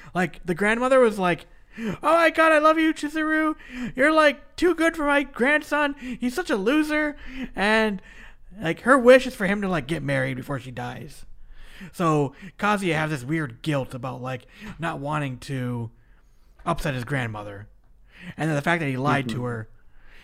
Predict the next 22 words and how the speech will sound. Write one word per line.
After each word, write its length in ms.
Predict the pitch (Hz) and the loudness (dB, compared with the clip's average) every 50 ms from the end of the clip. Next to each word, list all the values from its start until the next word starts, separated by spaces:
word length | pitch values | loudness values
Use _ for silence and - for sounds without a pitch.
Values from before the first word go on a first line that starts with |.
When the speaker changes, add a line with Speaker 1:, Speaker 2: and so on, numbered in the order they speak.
| - - - - - | -20 -20 -20 -18 -12
Speaker 1:
now 240 | 131 143 143 139 127 | -8 -4 -4 -2 -2
he 80 | 127 120 | -4 -6
feels 260 | - 139 131 117 131 | -6 -6 -6 -6 -6
like, 160 | 127 123 131 | -8 -6 -6
"Oh 140 | 143 131 127 | -6 -8 -8
crap, 260 | - - 123 113 117 | -8 -12 -14 -14 -12
now 120 | 123 127 | -10 -10
I 80 | 123 117 | -10 -10
can't," 480 | - - 135 131 127 117 113 - - - _ _ _ _ _ _ _ _ _ _ _ _ _ - | -10 -10 -10 -10 -10 -10 -12 -16 -20 -20 _ _ _ _ _ _ _ _ _ _ _ _ _ -18
you 120 | 131 123 | -16 -14
know. 220 | 113 107 107 104 - - - - - 226 214 156 - | -14 -16 -16 -18 -20 -20 -20 -20 -20 -20 -20 -20 -8
So 400 | - 254 262 285 277 247 - - - - 220 185 - | -2 0 4 6 6 4 4 0 -8 -18 -18 -4 2
they 160 | 240 277 320 | 4 4 6
end 140 | 359 359 349 | 6 4 2
up 120 | 302 339 | 0 0
keep 280 | - 302 294 - - _ _ _ _ _ | -2 -2 -4 -4 -6 _ _ _ _ _
dating 400 | - 180 185 208 220 233 247 254 | 0 2 2 2 2 2 2 0
and 100 | 247 240 | -2 -4
stuff. 400 | - - 240 247 254 247 247 - - - - - 233 - | -2 0 2 4 4 4 2 -2 -12 -20 -16 -16 -14 -8
Meanwhile, 840 | - 240 311 339 311 285 254 233 220 220 220 226 233 233 220 220 220 - - - - - - - - | -2 0 2 2 2 2 2 2 2 2 2 2 2 2 0 -2 -6 -12 -20 -20 -20 -20 -20 -12 -6
like, 380 | 202 208 196 180 170 - - - _ _ _ _ _ _ _ _ _ | -2 2 2 2 0 -2 -8 -20 _ _ _ _ _ _ _ _ _
Kazuya 800 | - 196 202 262 277 277 277 269 269 269 269 262 262 254 - | -4 0 2 2 2 2 2 2 2 4 4 4 2 0 -2